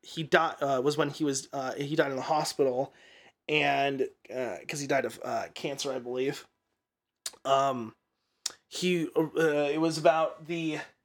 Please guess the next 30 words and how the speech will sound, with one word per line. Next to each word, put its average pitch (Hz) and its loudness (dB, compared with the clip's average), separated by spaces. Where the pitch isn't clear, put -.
uh, - -16
the 170 -6
computer 233 0
and 165 2
the 147 6
brain, 123 -2
and 143 -2
how 151 2
pretty 165 0
much 156 0
they're 147 2
one 139 2
and 135 -4
the 131 -8
same 135 -4
thing, 131 -6
and 123 -4
how 127 -2
they 151 4
process 135 0
things, 117 -6
and, 110 -18
uh, 123 2
all 131 0
that 123 0
nonsense. 135 2
I - -12
couldn't - -4
find 139 2
the - 0